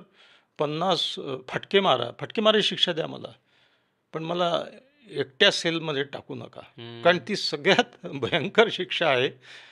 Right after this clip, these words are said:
Speaker 1: अ, की तुमच्यासोबत कोणी नाही आहे. तेव्हा असे हे भीतीचे विविध पदर आहे. आणि तुमचा जो पहिला प्रश्न आहे तो असा जो आहे की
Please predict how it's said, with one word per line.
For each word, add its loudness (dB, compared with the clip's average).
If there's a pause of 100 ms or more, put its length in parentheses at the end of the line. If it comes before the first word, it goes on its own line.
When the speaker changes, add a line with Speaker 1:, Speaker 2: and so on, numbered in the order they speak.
(340)
Speaker 1:
अ, -2
की -6
तुमच्यासोबत -4 (120)
कोणी -10
नाही -10
आहे. -14 (480)
तेव्हा 8
असे 4
हे 6
भीतीचे -2
विविध 0 (120)
पदर 2
आहे. 0 (460)
आणि -6
तुमचा -6
जो 0
पहिला 2
प्रश्न -8
आहे -4
तो -8
असा 0
जो -6
आहे 0
की -12